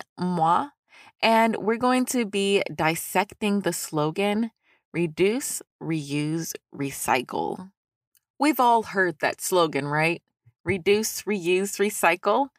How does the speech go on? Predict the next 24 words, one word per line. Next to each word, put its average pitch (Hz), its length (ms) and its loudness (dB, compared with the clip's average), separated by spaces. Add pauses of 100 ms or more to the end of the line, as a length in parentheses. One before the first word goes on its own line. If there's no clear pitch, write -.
(480)
These 269 200 2
are 269 80 4
known 240 440 4
as 202 440 2
the 202 120 2 (120)
three 220 360 -2
R's 175 480 2 (120)
of 185 100 0
waste 170 480 0
management 160 880 -2 (140)
or 196 220 2
sustainability, 165 1040 -2 (440)
and 233 400 2 (220)
it's 240 420 0 (120)
honestly 302 580 2 (100)
a 233 120 -2
great 180 340 0
starting 165 440 0
point 226 400 -2 (200)
to 202 320 0
becoming 180 580 -2
more 160 460 2
environmentally 143 920 -2
conscious. - 760 -2